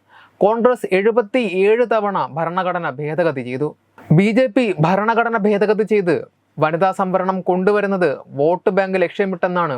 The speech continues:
പ്രതിപക്ഷം വിമർശിക്കുന്നത്. സുപ്രീം കോടതി നിർദ്ദേശിച്ചതാണത്. സുപ്രീം കോടതിക്ക് വോട്ട് ബാങ്കുണ്ടോ? മുത്തലാഖ് റദ്ദാക്കിയതും വിദ്യാഭ്യാസ രംഗത്ത് സമഗ്രമായ മാറ്റങ്ങൾ വരുത്തിയത് ബി ജെ പി ആണെന്നും അദ്ദേഹം പറഞ്ഞു.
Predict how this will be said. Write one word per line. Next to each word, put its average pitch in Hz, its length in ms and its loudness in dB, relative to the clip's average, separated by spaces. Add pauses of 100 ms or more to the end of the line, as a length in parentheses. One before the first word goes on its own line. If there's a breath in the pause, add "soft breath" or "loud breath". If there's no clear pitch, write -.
പ്രതിപക്ഷം 147 500 -4 (140)
വിമർശിക്കുന്നത്. 131 680 -4 (640 loud breath)
സുപ്രീം 277 420 4
കോടതി 247 280 2 (180)
നിർദ്ദേശിച്ചതാണത്. 165 920 0 (360)
സുപ്രീം 202 420 0
കോടതിക്ക് 180 460 0 (220)
വോട്ട് 151 360 0
ബാങ്കുണ്ടോ? 120 400 -4 (720 loud breath)
മുത്തലാഖ് 233 560 2
റദ്ദാക്കിയതും 214 680 0 (200)
വിദ്യാഭ്യാസ 165 520 -2
രംഗത്ത് 175 380 0 (240)
സമഗ്രമായ 170 600 -2 (160)
മാറ്റങ്ങൾ 180 420 -2 (100)
വരുത്തിയത് 170 440 0 (120)
ബി 143 100 -4 (120)
ജെ 185 80 2 (100)
പി 196 160 2
ആണെന്നും 156 300 -4 (120)
അദ്ദേഹം 135 360 -4
പറഞ്ഞു. 123 240 -8